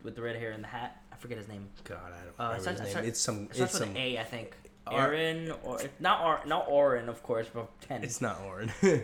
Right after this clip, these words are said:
Speaker 1: But you know who I'm talking about.
Speaker 2: Yeah, yeah.
Speaker 1: The,
Speaker 2: It's
Speaker 1: pretty
Speaker 2: some
Speaker 1: much
Speaker 2: garbagey Final Fantasy name.
Speaker 1: That guy, he was, he come, he comes up.
Speaker 2: Aragamos.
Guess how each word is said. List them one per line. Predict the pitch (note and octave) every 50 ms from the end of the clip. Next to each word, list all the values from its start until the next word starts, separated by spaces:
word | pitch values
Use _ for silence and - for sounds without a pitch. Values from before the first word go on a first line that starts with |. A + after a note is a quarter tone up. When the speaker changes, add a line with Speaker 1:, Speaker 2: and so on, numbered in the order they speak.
| - -
Speaker 1:
But | D3+ D3 C#3 B2 - -
you | C3+ C#3 E3+ G#3
know | G#3 G3+
who | G3+ F3+
I'm | D3+
talking | C3+ C3 A#2+ A2+
about. | A2 G#2+ F3+
Speaker 2:
Yeah, | F3+ F3 D#3+ D3+ D3 C#3 C3+ C3+ A#2
yeah. | A2+ A#2+ G#2+ G2 F#2+ F#2+
Speaker 1:
The, |
Speaker 2:
It's | - C3+
Speaker 1:
pretty | C#3+ D3 D3
Speaker 2:
some | D3 G3+ F#3 E3+ D3+
Speaker 1:
much | C#3 B2
Speaker 2:
garbagey | B2+ A2+ A#2 A#2 A#2+ A#2 A2+ A#2 G#2+
Final | G2 G#2 F#2+ F2+ F2
Fantasy | - E2 E2 E2 D#2+ - F#2+
name. | F2 E2 -
Speaker 1:
That | C#3 C#3 C3+
guy, | C3+ A2 G#2+
he | G#2 - - F3 F3 F3
was, | D#3+ D#3 D3+ C3 - - - -
he | - A#2+ - - E3 E3 E3
come, | E3 - C#3 A#2+ G2
he | A#2+ D3+ C3
comes | C3 C#3+ B2 A2+ G#2
up. | - C#3 C3+
Speaker 2:
Aragamos. | C3 B2+ A#2+ A#2+ A#2 A2+ G#2+ G#2+ G2 G2+ A2 - - -